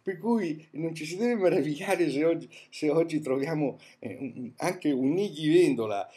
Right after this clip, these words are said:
il governatore delle Lontane Puglie, che è un poeta. Fa il poeta, sì, sì, fa il poeta, fa. Parla come un poeta e via di seguito.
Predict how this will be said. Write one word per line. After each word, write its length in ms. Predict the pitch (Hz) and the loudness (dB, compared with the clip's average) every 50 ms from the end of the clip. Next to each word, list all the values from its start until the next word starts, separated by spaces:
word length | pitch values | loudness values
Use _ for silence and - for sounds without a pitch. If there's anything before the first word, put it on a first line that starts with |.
| - _ | -16 _
il 140 | - 120 120 | -6 -4 0
governatore 720 | 120 139 143 147 147 143 151 151 151 147 170 190 180 165 | 2 4 6 6 6 6 4 2 2 4 4 4 4 4
delle 200 | 139 139 135 135 | 4 6 6 6
Lontane 500 | 135 147 143 147 147 175 160 165 175 175 | 6 4 2 2 0 0 0 0 0 -2
Puglie, 340 | 160 175 202 226 214 233 220 | -2 -2 -2 0 2 2 2
che 120 | 156 139 | 4 4
è 20 | 143 | 4
un 80 | 143 | 2
poeta. 600 | 135 156 170 165 143 92 - 82 82 87 90 - _ | 2 2 2 2 2 2 -2 -4 -8 -8 -8 -10 _
Fa 120 | _ - 214 | _ -14 -14
il 60 | 208 | -8
poeta, 300 | - - 175 123 - - | -4 -2 -2 -2 -4 -8
sì, 180 | - - - - | -14 -18 -18 -14
sì, 140 | - - 160 | -12 -12 -10
fa 160 | - - 220 | -8 -6 -8
il 80 | 208 | -6
poeta, 380 | - - 190 135 95 78 80 80 | -4 -2 0 0 0 -2 -6 -10
fa. 280 | - 85 87 82 - - _ _ _ _ _ _ _ _ _ | -8 -8 -8 -8 -10 -12 _ _ _ _ _ _ _ _ _
Parla 340 | - 175 160 139 131 123 117 | 2 2 2 2 2 -2 -4
come 220 | 110 117 110 123 | -6 -6 -8 -8
un 100 | 135 151 | -8 -6
poeta 400 | 156 175 202 226 240 247 - 196 | -2 -2 0 0 0 0 2 2
e 60 | 151 123 | 0 0
via 180 | 131 156 170 | 0 -4 -6
di 120 | 160 156 151 | -6 -6 -6
seguito. 680 | 156 160 - - 175 90 92 90 95 98 98 - - | -4 -4 -4 -4 -6 -10 -10 -6 -4 -4 -4 -4 -8